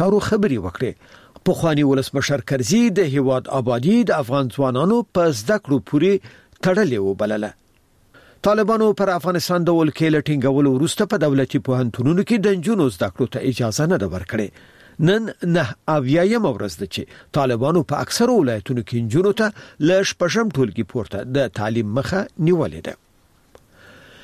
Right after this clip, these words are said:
بیلابیلو سیاستوالو او مهمو شخصیتونو د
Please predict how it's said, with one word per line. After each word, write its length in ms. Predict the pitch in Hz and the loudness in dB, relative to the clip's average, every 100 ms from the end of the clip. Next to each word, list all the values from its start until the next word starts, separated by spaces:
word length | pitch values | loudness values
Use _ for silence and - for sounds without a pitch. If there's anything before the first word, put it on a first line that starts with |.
| - - - | -20 -8 2
بیلابیلو 440 | 190 220 202 254 254 233 | 2 4 2 2 2 0
سیاستوالو 680 | 233 208 208 196 208 220 233 226 196 | 0 0 -2 0 2 2 4 2 2
او 40 | 190 175 | 2 2
مهمو 320 | 180 202 226 208 | 0 0 0 0
شخصیتونو 560 | 175 - 160 - 170 208 175 | -2 -2 0 2 2 2 2
د 240 | 196 196 | 2 4